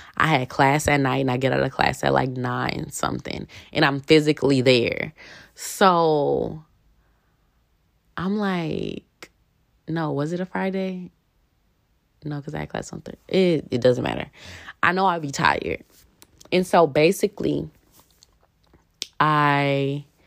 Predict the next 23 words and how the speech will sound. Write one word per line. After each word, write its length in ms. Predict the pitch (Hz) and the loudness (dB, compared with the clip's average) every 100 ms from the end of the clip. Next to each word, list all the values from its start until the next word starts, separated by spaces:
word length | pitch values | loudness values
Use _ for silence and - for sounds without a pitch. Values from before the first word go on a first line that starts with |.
| _ _ _ _ - | _ _ _ _ -20
still 340 | - 262 269 | 2 6 6
went. 260 | 320 180 160 | 4 2 0
I 80 | - | -2
said, 260 | - 175 156 | 2 2 2
"Okay, 420 | 170 247 226 226 _ _ _ _ _ - | 2 2 2 -4 _ _ _ _ _ -4
I'ma 220 | 139 170 | 0 2
go." 400 | 196 180 190 202 - _ _ _ _ _ _ 151 | 4 4 2 -2 -10 _ _ _ _ _ _ -2
Um, 600 | 151 147 143 139 139 135 | 0 0 -2 -2 -4 -2
because 260 | 170 185 | 0 4
I 80 | 165 | 4
wanna 220 | 151 139 | 4 2
talk 220 | 139 151 - | 2 2 2
to 100 | - | -4
him. 300 | - - - - - - - | -4 -6 -12 -16 -20 -4 0
Because 220 | 170 156 | 2 2
in 120 | 147 | 2
therapy, 400 | 156 165 160 151 | 4 4 4 2
I 20 | |
had 160 | 147 139 | 2 2
been 140 | 139 | 0
talking 320 | 139 143 - | 0 0 0
about, 300 | 135 135 131 | 0 2 2
like, 540 | - - - - - | 2 0 -2 -8 -16